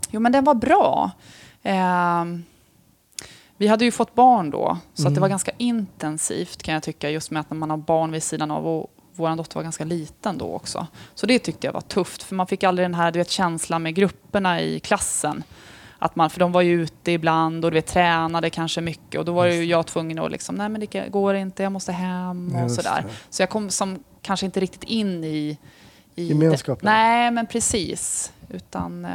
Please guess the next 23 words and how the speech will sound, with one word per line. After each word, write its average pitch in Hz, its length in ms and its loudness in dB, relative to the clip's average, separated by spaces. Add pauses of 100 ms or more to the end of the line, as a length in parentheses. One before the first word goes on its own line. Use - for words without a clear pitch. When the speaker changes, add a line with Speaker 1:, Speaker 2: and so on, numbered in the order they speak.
(140)
Speaker 1:
kämpade 185 500 0
väl 170 140 -4
på. 226 340 0 (960)
Speaker 2:
Ja, 143 40 -4
det 143 60 0
var 196 120 6
tufft. 202 340 4
Jag 160 60 8
var 190 80 8
alltid 180 220 6
imponerad. 160 520 4
Jag 156 80 6
var 160 100 2
ju 170 60 4
lärare 160 360 4
där 127 300 0
under 127 200 0
en 123 120 -2
tid 127 300 -2
och 123 60 -2
jag 139 60 0
var 165 80 0
alltid 139 180 -2